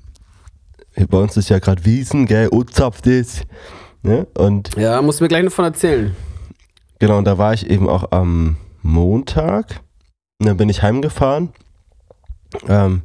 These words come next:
Speaker 1: und dann, oder war das der Montag? Ja, äh, keine Ahnung. Ich stehe auf jeden Fall an der Bahn und, ähm, <laughs> dann kommt so ein Typ ultra nah an mich ran,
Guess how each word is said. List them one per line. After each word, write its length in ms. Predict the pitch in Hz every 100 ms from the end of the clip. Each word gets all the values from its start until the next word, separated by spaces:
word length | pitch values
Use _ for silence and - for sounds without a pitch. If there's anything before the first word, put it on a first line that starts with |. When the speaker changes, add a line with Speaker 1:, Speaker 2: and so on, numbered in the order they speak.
| - _ _ - - - - -
Speaker 1:
und 60 | 95
dann, 220 | 92 - _ _
oder 180 | - 80
war 80 | 87
das 140 | 98
der 80 | 104
Montag? 360 | 90 101 101 110
Ja, 240 | 87 90 -
äh, 120 | - - - - -
keine 180 | - 85
Ahnung. 140 | 85 -
Ich 80 |
stehe 160 | - 127
auf 20 |
jeden 140 | 135 135
Fall 80 | 117
an 80 |
der 100 | 101
Bahn 400 | 95 95 107 156 170 - -
und, 380 | - 104 104 - - - - -
ähm, 420 | - 104 101 101 98 -
<laughs> 140 | _
dann 120 | - 90
kommt 220 | 117 120
so 80 | 123
ein 100 | 107
Typ 340 | - 170 180 - _ _ -
ultra 360 | 165 220 - 143
nah 180 | 135 143
an 140 | 151
mich 220 | 147 -
ran, 320 | 90 87 107